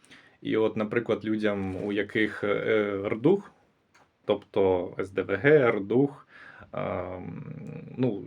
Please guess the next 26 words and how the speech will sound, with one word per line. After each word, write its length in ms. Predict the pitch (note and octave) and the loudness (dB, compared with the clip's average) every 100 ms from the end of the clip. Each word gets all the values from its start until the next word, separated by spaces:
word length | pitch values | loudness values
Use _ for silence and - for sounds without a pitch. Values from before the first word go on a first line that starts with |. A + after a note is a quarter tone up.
| G#2+ | -10
ті 120 | - | -2
люди, 320 | A2+ B2 A2 G#2 - | 2 2 0 -4 -10
яких 640 | G#2+ G#2+ - A2+ - - _ _ | -8 -8 -4 -4 -4 -16 _ _
функція 480 | - C3 A#2+ - F#2+ | 0 2 2 2 0
мозку, 640 | G2 A#2 A2+ - G2+ F#2 - - - - - - | 2 4 4 2 -4 -4 -6 -20 -20 -20 -14 0
яка 340 | G2+ G2+ A2 | 2 6 4
важко 400 | F#2+ A#2+ A#2+ A#2 | 8 6 6 -2
тримає 420 | - G#2+ A2 G#2+ | -2 0 4 4
інформацію, 680 | G#2 G#2 G#2 B2 F3+ F3+ G#2 | 2 -2 -2 2 2 0 -6
так, 300 | G2 A2 - - - - - _ | 2 2 2 -16 -20 -20 -20 _
е, 480 | - G2+ G2+ G2+ G2+ | -2 0 0 0 -2
вони 300 | G2+ A2 B2 | 0 2 2
дуже 300 | A#2 A2 A2+ | 2 -2 -2
сильно, 580 | - A2+ G#2+ G#2 G2+ G2+ | 0 0 2 0 0 0
дуже 260 | A2 G#2+ | -2 -4
швидко, 680 | G2+ B2 A#2 - G#2+ G2+ F#2+ | -4 0 0 2 2 4 2
вони 240 | G2+ A2 | 0 0
такі 200 | G2+ G2+ | -2 2
активні, 580 | F#2+ F#2+ - F#3 D#3+ F#2+ G2 _ _ _ _ _ | 0 2 2 2 2 -2 -6 _ _ _ _ _
але 300 | E2+ G2+ G#2+ | -2 2 4
вони 360 | G#2 G#2+ A2+ G#2+ | 4 2 2 0
дуже 240 | G#2+ G#2 | -2 -2
сильно, 420 | - A#2 G#2+ G2 | 0 0 2 -2
дуже 240 | F#2+ G#2 G2+ | -2 -4 -6
швидко 380 | A2+ A2+ A2 | -6 -4 -2
знесилюються. 800 | G#2 A2+ - G#2+ F#2+ - - - | -2 -4 0 0 0 -4 -8 -12